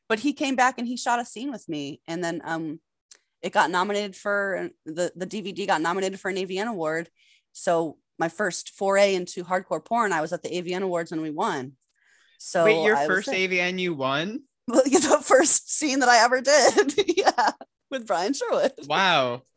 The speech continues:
Speaker 1: <laughs>
Speaker 2: That, that has to be fucking great.
Speaker 1: Yeah,
Speaker 2: I'm
Speaker 1: it
Speaker 2: here
Speaker 1: was
Speaker 2: going
Speaker 1: great.
Speaker 2: seven times in a row being like,
Speaker 1: <laughs>
Speaker 2: "Maybe this time, maybe this time." You go once. Wow.
Speaker 1: Well,
Speaker 2: So what
Speaker 1: I
Speaker 2: was
Speaker 1: haven't
Speaker 2: that
Speaker 1: won one
Speaker 2: like?
Speaker 1: since. I feel like it was a moment in time. <laughs> Like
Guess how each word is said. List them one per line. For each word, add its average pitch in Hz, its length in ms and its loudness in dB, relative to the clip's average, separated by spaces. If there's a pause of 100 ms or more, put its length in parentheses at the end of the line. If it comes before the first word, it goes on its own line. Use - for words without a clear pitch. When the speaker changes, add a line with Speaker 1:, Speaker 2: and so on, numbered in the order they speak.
Speaker 1:
<laughs> 320 280 -6
Speaker 2:
That, 175 240 0 (100)
that 202 160 4
has 269 220 2
to 285 100 -2
be 208 140 -2
fucking 196 440 -2
great. 156 440 0 (400)
Speaker 1:
Yeah, 403 80 10
Speaker 2:
I'm 240 80 6
Speaker 1:
it 302 40 10
Speaker 2:
here 480 120 10
Speaker 1:
was 233 80 6
Speaker 2:
going 240 240 8
Speaker 1:
great. 254 100 6
Speaker 2:
seven 208 300 4
times 208 340 6
in 240 60 2
a 208 160 4
row 208 240 6
being 208 320 6
like, 202 180 4 (160)
Speaker 1:
<laughs> - 140 6
Speaker 2:
"Maybe 262 360 4
this 262 280 2
time, 196 340 0 (100)
maybe 226 360 0
this 247 260 2
time." 180 260 2 (120)
You 359 320 0
go 226 160 4
once. 185 560 -2
Wow. 147 540 2 (640)
Speaker 1:
Well, 170 160 2
Speaker 2:
So 165 60 4
what - 80 2
Speaker 1:
I 202 80 6
Speaker 2:
was 247 80 4
Speaker 1:
haven't 311 160 6
Speaker 2:
that 247 80 4
Speaker 1:
won 269 140 4
one 196 180 4
Speaker 2:
like? 156 140 2
Speaker 1:
since. 185 520 0
I 202 100 -2
feel 247 180 0
like 240 180 4
it 208 100 0
was 202 140 -4
a 220 40 -2
moment 185 340 -2
in 190 80 -6
time. 165 480 -2
<laughs> - 20 0
Like 339 380 4